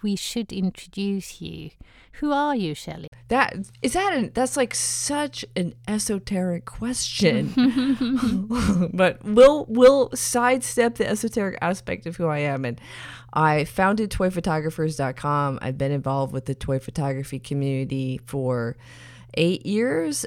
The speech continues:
Speaker 2: and I've just a long string of things I've started, like Brick Central and T-, Stuck in Plastic and Toy Photographers, and I've done gallery shows, and I sell my work, and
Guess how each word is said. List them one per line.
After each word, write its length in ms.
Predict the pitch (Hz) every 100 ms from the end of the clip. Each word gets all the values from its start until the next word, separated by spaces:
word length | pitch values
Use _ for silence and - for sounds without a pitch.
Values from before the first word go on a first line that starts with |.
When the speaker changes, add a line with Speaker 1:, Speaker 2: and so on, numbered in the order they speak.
| -
Speaker 2:
and 560 | 156 143 139 135 135
I've 480 | - 139 135 120 -
just 280 | - 156 -
a 120 | -
long 440 | 143 143 139 139 143
string 520 | - - 151 143 135
of 200 | 117 123
things 440 | - - 135 131
I've 180 | 135 120
started, 560 | - 127 117 110 107 - -
like 300 | 87 80 - - - - -
Brick 200 | 101 -
Central 680 | 214 233 - 135 101 - -
and 380 | 127 117 104 -
T-, 80 | - - - - - - - -
Stuck 400 | - - 170 -
in 100 | 165
Plastic 760 | - - 247 - 123 95 -
and 640 | - 123 113 113 104 113 117 - - -
Toy 240 | - 170
Photographers, 920 | - 214 277 233 190 - 131 120 120 - -
and 500 | 139 131 127 127 - - - - - - -
I've 140 | 151
done 160 | 165 185
gallery 360 | 226 254 214
shows, 540 | 202 - 147 135 127 135
and 240 | 131 127
I 100 | -
sell 240 | 160 165 165
my 180 | 170
work, 440 | 190 220 233 233 - -
and 720 | 190 196 202 202 202 208